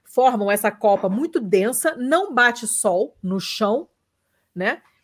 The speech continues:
E aí, então, mudou tudo. Tudo. E eles em-, é, é, formaram. Ah, lá vai a porra do alarme de novo.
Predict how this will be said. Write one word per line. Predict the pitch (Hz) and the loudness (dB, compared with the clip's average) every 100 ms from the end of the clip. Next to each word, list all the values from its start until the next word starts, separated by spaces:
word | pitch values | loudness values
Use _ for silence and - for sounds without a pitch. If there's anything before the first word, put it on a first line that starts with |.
| _ _ _ | _ _ _
E | 247 302 | 0 4
aí, | 311 311 285 | 4 2 -6
então, | 277 302 359 403 | 0 2 2 0
mudou | 311 294 339 427 - _ _ _ _ _ _ _ | 0 0 0 -2 -10 _ _ _ _ _ _ _
tudo. | 339 359 196 156 - _ _ _ _ _ _ _ _ | 6 6 4 -4 -8 _ _ _ _ _ _ _ _
Tudo. | 302 277 160 - _ | -4 -4 -4 -12 _
E | 214 247 | 0 4
eles | 254 294 - - | 4 2 -4 -10
em-, | 254 269 226 | -10 -2 2
é, | 214 | 4
é, | 208 185 180 170 165 147 73 - _ - | 4 4 2 0 -4 -6 -10 -14 _ -20
formaram. | - 240 214 208 214 - _ _ _ _ 170 | -2 0 2 2 2 -2 _ _ _ _ -16
Ah, | 139 | -12
lá | 147 | -10
vai | 156 180 | -4 -2
a | |
porra | 208 - 202 196 | -4 -6 -6 -4
do | 180 | -6
alarme | 180 175 | -6 -8
de | 170 | -8
novo. | 175 156 156 | -10 -10 -14